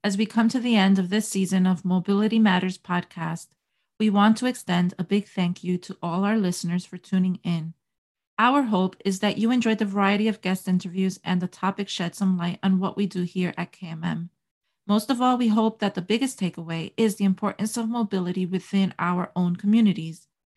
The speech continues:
be it to enhance placemaking, support economic development, and creating safe walking, biking, and accessible spaces for all. We will be taking a short break this summer, but we have one major ask for you.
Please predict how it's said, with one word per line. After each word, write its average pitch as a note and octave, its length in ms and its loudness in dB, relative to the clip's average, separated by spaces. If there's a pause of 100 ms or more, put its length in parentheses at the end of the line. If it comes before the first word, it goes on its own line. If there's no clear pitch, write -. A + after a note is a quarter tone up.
(380)
be A3 140 2
it G#3 120 -2
to G#3 120 0
enhance G3+ 360 4
placemaking, G3+ 760 0
support F#3+ 440 -6
economic F#3+ 480 0
development, F#3 640 -4 (460)
and G3+ 200 4
creating G3 380 2
safe G3 420 -2
walking, G3+ 580 0
biking, F3+ 540 -2 (280)
and F#3 100 0
accessible F#3 540 -4
spaces E3+ 600 -8
for - 240 -6
all. E3+ 300 -2 (1080)
We A3 140 2
will G#3+ 80 4
be G3+ 140 0
taking A3+ 440 -2
a G#3+ 100 2
short F#3+ 300 -2
break F#3 280 -2
this F#3+ 160 -4
summer, E3 460 -2 (180)
but - 80 -4
we A3+ 160 0
have A3+ 340 2
one F#3+ 300 4
major F#3 340 2
ask E3+ 320 -2
for - 140 -8
you. E3 360 -2